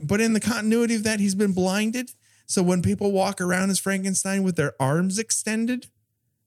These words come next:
that's not from any of the previous Frankenstein movies. That's from the one Frankenstein movie Lugosi is playing the monster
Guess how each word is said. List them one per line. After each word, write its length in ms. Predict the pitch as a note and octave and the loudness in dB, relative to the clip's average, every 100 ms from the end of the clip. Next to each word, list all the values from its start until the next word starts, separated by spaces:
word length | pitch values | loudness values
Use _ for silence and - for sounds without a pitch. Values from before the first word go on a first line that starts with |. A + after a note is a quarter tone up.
| - | 0
that's 260 | A3 C4+ | 0 0
not 200 | C#4 C#4 | -2 -2
from 240 | - A#3 A3+ | 0 0 0
any 220 | G3 A3 G#3+ | 0 2 2
of 100 | F3 | 0
the 80 | |
previous 560 | D#3+ G3+ G3+ F#3+ F3 D3 | -2 0 2 2 2 0
Frankenstein 720 | - G#3+ A3+ A#2+ - F#2+ F#2+ | -2 -2 -2 -2 -2 -2 0
movies. 320 | F2+ C#2 - - _ _ - | -2 -4 -14 -18 _ _ -2
That's 200 | G#3+ A3+ | 0 0
from 160 | G#3+ | 0
the 80 | G3 | 2
one 580 | D3+ D3 E3+ F#3+ G#3+ B3 | 0 0 0 2 2 0
Frankenstein 680 | - A#3 A3+ G#3+ G#3 G3 F#3+ | 0 -2 0 -2 0 2 2
movie 300 | F#3+ F3+ F3+ | 2 0 0
Lugosi 600 | D3+ A#2+ C3+ D3+ - D3+ | -2 -2 0 0 -2 -4
is 100 | - | -4
playing 340 | B2+ B2 B2 | -2 0 0
the 80 | A2 | 2
monster 600 | G2+ G2 A2 - C2+ | 0 0 -2 -4 -8